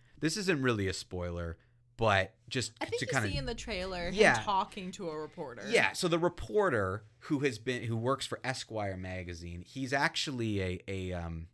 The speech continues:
Speaker 1: like, an investigative reporter, and he do-, usually he's done takedown pieces, he does these other things. He gets assigned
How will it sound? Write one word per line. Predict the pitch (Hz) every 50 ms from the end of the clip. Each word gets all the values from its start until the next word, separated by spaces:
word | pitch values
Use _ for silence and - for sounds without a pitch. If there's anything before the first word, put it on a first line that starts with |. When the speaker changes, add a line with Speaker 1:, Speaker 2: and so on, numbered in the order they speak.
| - - -
Speaker 1:
like, | 101 92 -
an | 87
investigative | 85 85 85 95 107 - - 170 151 160 165 165 170 170
reporter, | 170 160 - - 165 160 165 190 208 - - - - -
and | 117 110
he | 113 120
do-, | 104 127 131 139 -
usually | - 147 170 202 196 165 160 139 131
he's | 113 110 120 107 110
done | 110 95 90
takedown | - - 135 131 - - 131 127 123 123
pieces, | 120 127 117 110 107 - 113 104 98
he | 98
does | 92 117 113 107
these | 98 101 90 101
other | 101 95
things. | 90 - 104 95 - - - - -
He | - 151 147
gets | 139 170 160 - - -
assigned | 117 110 - - - - - 123 127 147 143 123 101 90 85 85 - 101 98 -